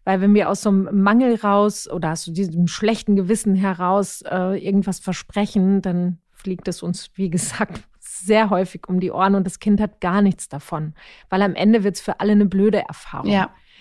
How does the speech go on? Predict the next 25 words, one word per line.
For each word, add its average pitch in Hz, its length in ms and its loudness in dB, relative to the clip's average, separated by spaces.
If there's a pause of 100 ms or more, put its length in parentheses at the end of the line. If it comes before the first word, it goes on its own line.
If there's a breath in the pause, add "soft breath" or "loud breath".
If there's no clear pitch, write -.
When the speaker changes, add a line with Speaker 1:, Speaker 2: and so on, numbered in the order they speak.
Speaker 1:
Ja, 208 140 2
dann 214 160 4
lieber 233 380 2
weniger 269 580 0
und 220 140 0
das 233 180 -2
aber 220 160 -4
so, 202 100 -4
"Ja, 269 260 -2
da 202 100 -2
hab 190 80 -4
ich - 200 -6
auch 226 220 2
Lust 185 300 -4
zu. - 140 -10
Ich 156 120 -14
hab 190 160 -6
Lust, 226 320 0
mit 208 260 -2
euch 202 220 0
jetzt - 260 -6
diesen 226 280 4
Sonntag 180 420 -2
zu - 140 -18
basteln." - 340 -14